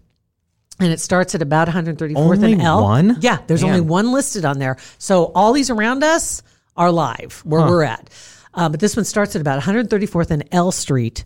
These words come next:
Speaker 1: and it heads south, and it goes all the way south, and then it bends back to the east and ends up at, basically at South twenty-fifth Street in
Speaker 2: Jeez.
Speaker 1: Gilmore. Um, it's just northwest of three seventy and Kennedy Freeway.
Speaker 2: And you won't get in trouble by going on these things?
Speaker 1: And apparently not.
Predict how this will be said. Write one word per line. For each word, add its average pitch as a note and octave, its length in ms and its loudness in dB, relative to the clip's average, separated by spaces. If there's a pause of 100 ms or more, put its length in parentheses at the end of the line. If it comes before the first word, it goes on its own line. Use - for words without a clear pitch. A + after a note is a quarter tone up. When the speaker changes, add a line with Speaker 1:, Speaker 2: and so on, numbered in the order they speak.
(200)
Speaker 1:
and D3 120 -10
it C#3 60 -12
heads F3 240 -4
south, D#3+ 580 -2 (520)
and F3 120 0
it E3+ 60 2
goes D#3 200 2 (100)
all F#3 360 2
the A#3+ 60 -2
way G#3+ 160 0
south, F#3+ 420 0
and E3 120 -4
then C#3+ 100 -4
it C3+ 140 -10
bends E3+ 240 -4
back E3 240 -2
to - 80 -6
the E3 100 -6 (100)
east - 480 -4 (360)
and E3 100 -4
ends G3+ 300 -2
up E3+ 240 2 (840)
at, D3+ 160 -2
basically F3+ 420 0
at C#3 60 -4
South E3+ 340 -2
twenty-fifth G3 720 -6
Street - 480 -8 (100)
in B2+ 80 2
Speaker 2:
Jeez. A#3 200 2
Speaker 1:
Gilmore. G#3 580 0 (640)
Um, D3+ 260 0
it's C#3 160 -8
just A3+ 180 -4
northwest E3 920 -4
of C#3 140 -2
three D#3 180 -8
seventy C#3 360 -8
and C3 100 -8
Kennedy C3 320 -8
Freeway. C3+ 180 -12
Speaker 2:
And D#3 60 4
you F#3+ 60 6
won't G3 120 6
get G#3 60 6
in F3 60 4
trouble F3+ 240 4
by F#3+ 120 6
going F#3 180 4
on G#3 80 6
these A3 160 4
things? B3+ 360 2
Speaker 1:
And - 80 -6
apparently D#4+ 480 -2
not. D#4 640 -10